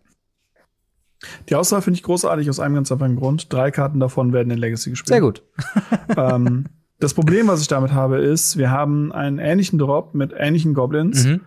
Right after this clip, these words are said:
Speaker 1: schon mal gehabt, im allerersten Secret Lair.
Speaker 2: Ja.
Speaker 1: Und die Artworks passen überhaupt nicht zusammen.
Speaker 2: Ja.
Speaker 1: Und da war auch ein Goblin Lackey zum Beispiel drin. Und jetzt hängst du da und denkst dir, okay, welchen Goblin Lackey spiele ich jetzt? Und wenn ich den Lackey spiele, welche Matronen spiele ich dann? Und so weiter und so fort.
Speaker 2: Mhm.
Speaker 1: Das ist wirklich meh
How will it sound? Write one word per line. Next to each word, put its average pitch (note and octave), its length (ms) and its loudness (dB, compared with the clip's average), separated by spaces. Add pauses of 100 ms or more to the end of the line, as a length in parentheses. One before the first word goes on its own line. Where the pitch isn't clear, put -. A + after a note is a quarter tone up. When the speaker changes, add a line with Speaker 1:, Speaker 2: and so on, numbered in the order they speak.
(180)
Speaker 1:
schon - 160 -4
mal C#3 80 2
gehabt, B2+ 380 -2
im B2+ 120 0
allerersten D#3 420 -2
Secret B2 300 -2
Lair. B2 100 2
Speaker 2:
Ja. C3 160 2 (1000)
Speaker 1:
Und C3 120 2
die C3+ 80 2
Artworks C#3 260 -2
passen D3+ 200 -4
überhaupt - 180 -2
nicht C3+ 120 -4
zusammen. B2 380 -2
Speaker 2:
Ja. A#2+ 240 -4
Speaker 1:
Und D3+ 180 0
da E3+ 120 2
war F#3 80 0
auch F#3 120 -2
ein D3 40 -6
Goblin B2+ 240 0
Lackey A#2+ 240 -2
zum - 160 -8
Beispiel A#2+ 180 -6
drin. A2 240 -6
Und B2 140 -2
jetzt C3+ 180 -2
hängst D#3+ 200 0
du E3 40 -2
da D3+ 100 0
und C#3+ 100 -2
denkst C#3+ 200 -4
dir, C#3+ 80 -2
okay, C3+ 280 -2
welchen C#3 280 0
Goblin C#3 240 0
Lackey C3 240 -4
spiele D#3 240 -2
ich F3+ 120 -4
jetzt? G#3+ 240 -4 (360)
Und C3+ 120 2
wenn C#3 120 2
ich C3+ 140 -4
den C#3 200 0
Lackey C#3 220 -2
spiele, C#3 320 0
welche B2 220 0
Matronen C#3 340 -2
spiele D3+ 180 -4
ich D3 80 -4
dann? - 140 -4
Und C3 180 -2
so C3+ 100 0
weiter A#2+ 120 0
und C3 60 -2
so - 80 -12
fort. B2+ 140 2
Speaker 2:
Mhm. A#2+ 40 2
Speaker 1:
Das A2+ 80 -2
ist B2+ 200 -4
wirklich F#3 400 -2 (640)
meh D3 220 -2